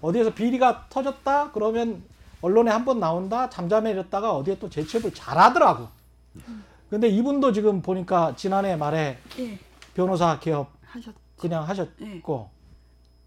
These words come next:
Speaker 2: 그
Speaker 1: 이-,
Speaker 2: 사-,
Speaker 1: 예.
Speaker 2: 어, 장기 미-,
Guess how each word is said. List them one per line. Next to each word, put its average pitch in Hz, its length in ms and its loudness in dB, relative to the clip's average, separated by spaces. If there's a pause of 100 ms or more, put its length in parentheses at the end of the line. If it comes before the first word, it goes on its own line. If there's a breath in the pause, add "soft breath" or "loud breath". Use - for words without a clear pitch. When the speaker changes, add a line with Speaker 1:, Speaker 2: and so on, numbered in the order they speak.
(560 soft breath)
Speaker 2:
그 269 340 -8
Speaker 1:
이-, - 60 -20
Speaker 2:
사-, 147 180 -10
Speaker 1:
예. 131 140 -10 (640 soft breath)
Speaker 2:
어, 180 120 -14
장기 226 360 -8
미-, 285 200 -2